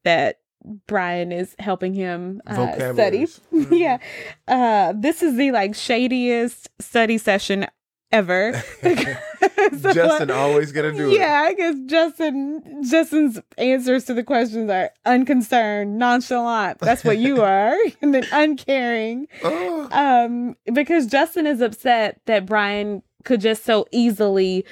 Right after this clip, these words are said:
Speaker 1: walk away. Now, I think were Brian to explain the whole situation to Justin, like, "Hey, here are the legalities of it. Here's all of this."
Speaker 2: He may be under
Speaker 1: Maybe
Speaker 2: more
Speaker 1: Justin
Speaker 2: understanding.
Speaker 1: would see it differently,
Speaker 2: But
Speaker 1: but Brian hasn't done that.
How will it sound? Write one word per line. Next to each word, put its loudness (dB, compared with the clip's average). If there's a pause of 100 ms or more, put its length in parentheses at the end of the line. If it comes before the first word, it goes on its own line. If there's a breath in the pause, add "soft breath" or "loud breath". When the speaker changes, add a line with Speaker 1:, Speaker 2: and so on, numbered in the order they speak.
(200 loud breath)
Speaker 1:
walk 2
away. 2
Now, 2
I 2
think 0
were 0
Brian 2
to 0
explain -2
the -2
whole 0
situation -2
to -4
Justin, -2
like, -6
"Hey, 2
here 2
are -2
the -6
legalities 0
of 2
it. 0
Here's 0
all 0
of -6
this." 2
Speaker 2:
He -2
may 2
be 0
under 4
Speaker 1:
Maybe 4
Speaker 2:
more 4
Speaker 1:
Justin 2
Speaker 2:
understanding. 0
Speaker 1:
would 2
see 0
it -2
differently, -2
Speaker 2:
But -8
Speaker 1:
but 0 (340)
Brian 0
hasn't -2
done 0
that. -4